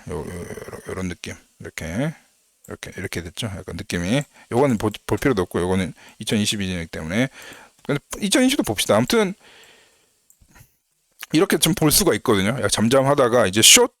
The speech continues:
숏 리퀴데이션. 여기 이더리움 역시도 비슷한 상황이에요. 숏, 숏 리퀴데이션이,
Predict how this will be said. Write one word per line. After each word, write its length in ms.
숏 240
리퀴데이션. 520
여기 360
이더리움 400
역시도 340
비슷한 360
상황이에요. 480
숏, 200
숏 220
리퀴데이션이, 960